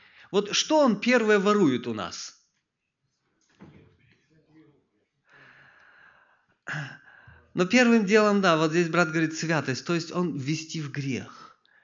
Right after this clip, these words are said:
ввести в какое-то вот смущение, вот святость обворовать. А потом первое дело — это наши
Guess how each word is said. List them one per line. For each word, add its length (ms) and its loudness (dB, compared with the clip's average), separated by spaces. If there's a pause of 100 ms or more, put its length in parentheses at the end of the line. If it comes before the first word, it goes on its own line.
ввести 320 -8
в 40 -8
какое-то 380 -8
вот 140 -8
смущение, 760 -4
вот 140 -10
святость 500 -8
обворовать. 680 -8 (1400)
А 120 2
потом 560 -2 (880)
первое 380 0
дело — 300 -2
это 240 -6
наши 460 -4